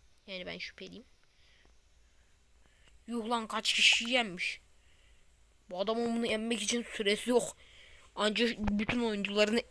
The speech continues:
imposter bir kişinin de masum olması gerekiyor. Hadi be.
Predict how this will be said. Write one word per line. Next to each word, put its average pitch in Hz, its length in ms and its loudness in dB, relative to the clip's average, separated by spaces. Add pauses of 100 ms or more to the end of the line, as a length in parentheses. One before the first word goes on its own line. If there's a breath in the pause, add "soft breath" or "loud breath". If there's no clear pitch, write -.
imposter 226 680 0
bir 240 80 4
kişinin 220 440 4
de 208 60 6
masum 208 460 0
olması 196 340 -8
gerekiyor. 190 480 -8 (960 loud breath)
Hadi 185 300 -10
be. 147 440 -6